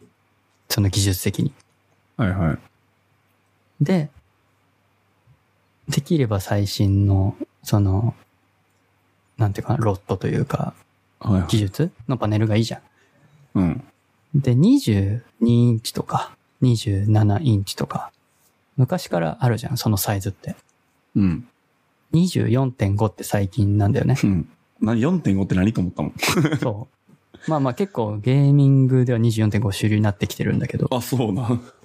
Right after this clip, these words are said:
Speaker 1: なぜか。
Speaker 2: へえ。
Speaker 1: <laughs> 点五ってなんやねんって思うけど。
Speaker 2: <laughs> なんなん？うん。
Speaker 1: <laughs> そうそう。
Speaker 2: うん。
Speaker 1: 二十四点五って最近だから、絶対昔の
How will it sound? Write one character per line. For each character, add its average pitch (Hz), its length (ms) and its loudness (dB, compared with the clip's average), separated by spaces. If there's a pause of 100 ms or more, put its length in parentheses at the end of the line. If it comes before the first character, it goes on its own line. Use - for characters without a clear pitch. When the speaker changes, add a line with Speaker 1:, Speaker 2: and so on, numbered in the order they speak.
(160)
Speaker 1:
な 117 160 0
ぜ 95 180 0
か。 92 140 -4 (840)
Speaker 2:
へ - 80 4
え。 143 40 2
Speaker 1:
<laughs> - 0 -
点 139 200 2
五 113 60 0
っ - 20 0
て 120 60 0
な 113 60 2
ん 113 40 4
や 107 100 2
ね 101 100 -6
ん 95 40 -10
っ - 20 -16
て 104 100 -4
思 104 100 -2
う - 20 -4
け 110 200 -2
ど。 123 100 -4
Speaker 2:
<laughs> - 0 -
な 104 120 0
ん 95 260 0
な - 0 -
ん？ - 40 -2
う - 20 2
ん。 90 100 -4
Speaker 1:
<laughs> - 1500 -4
そ 151 100 -2
う - 20 2
そ 110 100 -2
う。 104 40 -2
Speaker 2:
う 127 40 2
ん。 - 20 2
Speaker 1:
二 202 120 2
十 185 80 4
四 196 140 2
点 131 120 0
五 127 80 2
っ - 20 -2
て - 60 -14
最 120 200 -2
近 131 140 2
だ 123 100 2
か 117 80 -4
ら、 104 180 2
絶 139 200 -2
対 160 240 -2 (580)
昔 143 340 0
の 147 280 0